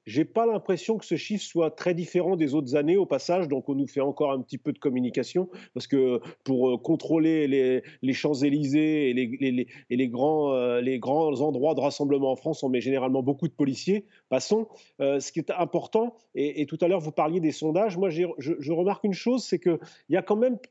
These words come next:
presque un Français sur quatre qui dit qu'il ne respectera pas le, le, le couvre-feu du, du trente et un, c'est quand même beaucoup. Parce que c'est vrai, quand on regarde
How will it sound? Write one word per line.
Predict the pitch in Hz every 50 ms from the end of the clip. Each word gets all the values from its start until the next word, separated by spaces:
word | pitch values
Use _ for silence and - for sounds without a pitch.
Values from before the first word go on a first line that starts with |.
| _ _
presque | - - - 214 233 - - - - 202 185 185 165 - - - _ -
un | 196 208
Français | 202 - - 214 202 - - 220 196
sur | - - - 165 - - -
quatre | - 220 269 285 - - - 151 - - _ _ _ _ _ _ _ _
qui | _ - 190 196 208 202
dit | 170 160 156 175 214 247 285 285
qu'il | - - 208
ne | 202 196 190 185 185 190 180 165
respectera | 185 220 214 - - - 247 - - - 226 190 202 196 196 -
pas | 240 254 269
le, | 262 220 185 175 170 165 160 160 160 151 - - - _
le, | 139 147 156 156
le | 156 160 156
couvre-feu | - - 190 165 170 185 175 - - 220 247
du, | 202 196 185 156
du | 143 147 139 165 175 160
trente | - - 175 170 175 -
et | 185 208
un, | 240 254 - - - _ _
c'est | - - - 226
quand | - - 233
même | 226 247 254 233
beaucoup. | 190 220 240 - - 240 240 233 220 -
Parce | 147 - -
que | -
c'est | 147 - 196
vrai, | 185 190 277
quand | 277 - 233 - -
on | 180
regarde | 151 135 156 185 196 196 185 170 139 131